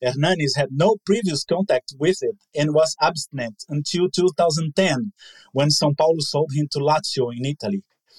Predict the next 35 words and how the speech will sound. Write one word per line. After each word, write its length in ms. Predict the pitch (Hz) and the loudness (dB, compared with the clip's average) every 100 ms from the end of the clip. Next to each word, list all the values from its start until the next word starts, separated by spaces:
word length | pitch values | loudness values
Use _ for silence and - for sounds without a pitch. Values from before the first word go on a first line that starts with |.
| - - _ - | -16 -16 _ -2
From 240 | 165 170 | 0 2
there, 240 | 156 185 208 - | 4 2 0 -4
a 80 | 127 - | -2 0
passion 340 | 156 - 190 - | 0 0 -6 -4
for 120 | 151 | 0
wine 320 | 139 - 160 - | 2 0 -4 -10
completely 680 | 143 _ 175 208 196 190 - | -10 _ -6 -2 2 2 0
took 240 | 165 160 | -8 -2
over 240 | 151 139 143 | 0 0 2
Hernanes. 800 | 139 123 131 117 104 - - - _ - - - | 0 0 -6 -6 -8 -2 -2 -2 _ -18 -18 -2
When 160 | 160 196 | 4 4
he 120 | 185 | 4
moved 260 | 196 202 208 | 2 2 2
to 80 | - | 0
Internazionale 800 | 170 165 151 151 - 147 151 156 | 0 0 0 0 0 2 4 2
di 80 | 147 | 0
Milano 480 | 139 131 135 160 190 | 0 -2 0 2 2
in 160 | 160 147 | 2 -2
two 160 | 156 | -2
thousand 320 | 151 147 143 139 | 2 2 2 0
thirteen, 420 | 135 - 139 131 | 0 -2 -6 -6
two 160 | 135 | -8
thousand 300 | 123 127 127 | 0 0 0
fourteen 300 | - 123 131 | -10 -8 -6
season, 380 | 120 143 165 190 | -6 -6 2 2
the 60 | 160 | 2
midfielder 640 | 139 135 - - 208 202 | -4 -2 -2 2 4 4
began 280 | 165 151 156 | 2 -2 0
to 100 | 202 | 0
take 260 | 147 156 156 _ | 0 0 0 _
this, 240 | 139 143 - | -6 -2 0
his 220 | 131 139 | 0 0
passion 340 | 151 135 147 | 2 0 0
seriously. 600 | 131 - 135 117 104 104 _ - - - - _ | -2 0 0 -2 -6 -12 _ -16 -16 -16 -20 _
Things 240 | 190 202 | 2 4